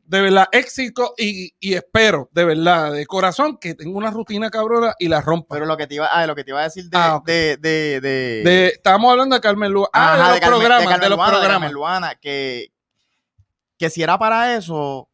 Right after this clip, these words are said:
Speaker 2: en, yo no entiendo, que como que Joshua Pauta no era como que la mejor persona como para, eh, revivir su carrera, podía,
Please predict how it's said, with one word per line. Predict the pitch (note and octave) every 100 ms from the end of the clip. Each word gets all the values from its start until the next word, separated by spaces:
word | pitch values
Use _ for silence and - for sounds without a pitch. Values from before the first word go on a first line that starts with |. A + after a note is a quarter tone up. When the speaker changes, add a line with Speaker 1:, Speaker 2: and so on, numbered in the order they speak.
| _ _
Speaker 2:
en, | C3+ C3+ C3+ C3
yo | C3+
no | D#3+
entiendo, | F3 F#3+ F3+
que | - C#3
como | C3+ C3+ C3+
que | B2+
Joshua | C3 B2+ C3+
Pauta | A#2+ B2+ - F3
no | F3 E3+ D#3+
era | D#3 D3 C#3+
como | C3+ C3
que | B2+ C3 B2+ B2
la | B2+ B2 A#2+
mejor | A#2+ B2+ B2+
persona | D3 C3+ - C3+ C3
como | B2 A#2+ A#2
para, | A#2 A#2 A2 F#2 - -
eh, | A#2+
revivir | A#2 A2+ G#2+ G#2+
su | C#3+ B2 A#2
carrera, | G#2+ G2+ A#2+ C#3
podía, | A#2 B2+ B2+